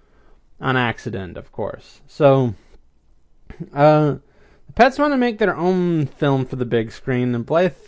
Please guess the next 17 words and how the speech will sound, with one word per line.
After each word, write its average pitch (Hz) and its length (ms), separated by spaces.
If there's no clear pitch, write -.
gives 147 420
them 143 260
her 135 140
phone 127 360
for 107 340
it. 101 340
And 123 200
statistically, 262 1000
this 185 220
has 143 240
not 170 380
worked 190 320
out 160 240
well 147 280
in 139 140
the 123 100
past. - 800